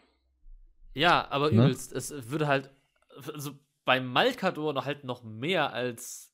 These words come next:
Speaker 1: äh, beim Engel, meiner Meinung nach. Weil der Engel, gut, der wusste sein ganzes Leben dann, dass er halt so stirbt. Das war dem klar. Aber Malkador, Alter,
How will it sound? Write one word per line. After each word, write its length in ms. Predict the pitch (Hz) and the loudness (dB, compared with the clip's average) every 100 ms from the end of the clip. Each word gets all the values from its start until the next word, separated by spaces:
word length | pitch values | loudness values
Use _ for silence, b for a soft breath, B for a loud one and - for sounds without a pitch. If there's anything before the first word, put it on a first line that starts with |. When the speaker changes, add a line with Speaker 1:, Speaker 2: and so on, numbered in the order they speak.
| - | -6
Speaker 1:
äh, 140 | 123 120 | -4 -2
beim 200 | 120 117 | -2 -2
Engel, 380 | 127 117 104 - | -6 -6 -8 -14
meiner 300 | 123 123 113 | -6 -4 -4
Meinung 240 | 113 110 110 | -4 -6 -6
nach. 220 | 107 - b b b b b | -10 -12 b b b b b
Weil 140 | - 127 | -2 2
der 120 | 139 | 2
Engel, 440 | 202 233 196 - | 2 0 -2 -6
gut, 300 | 160 240 - | -8 -10 -2
der 100 | 160 | 0
wusste 200 | 175 208 | 2 -2
sein 160 | 190 185 | -4 -4
ganzes 240 | 180 185 | -6 -6
Leben 280 | 170 180 180 | -4 -2 -2
dann, 340 | 175 175 175 160 | -2 -4 -6 -6
dass 240 | 156 - | -6 -6
er 240 | - 156 | -4 -4
halt 260 | 147 143 143 | -2 -6 -8
so 300 | - 143 143 | -10 -10 -10
stirbt. 400 | - 117 101 - _ _ _ _ _ _ - | -8 -8 -8 -14 _ _ _ _ _ _ -14
Das 140 | 262 | -6
war 60 | 196 | -6
dem 100 | 165 | -4
klar. 340 | 113 101 - _ _ _ _ _ _ _ _ _ - | -6 -8 -12 _ _ _ _ _ _ _ _ _ -4
Aber 220 | 120 113 | -2 -2
Malkador, 800 | 107 190 247 165 117 104 101 - _ _ _ | 0 0 0 -4 -4 -8 -10 -18 _ _ _
Alter, 540 | - 160 131 104 98 | -8 -6 -4 -4 -6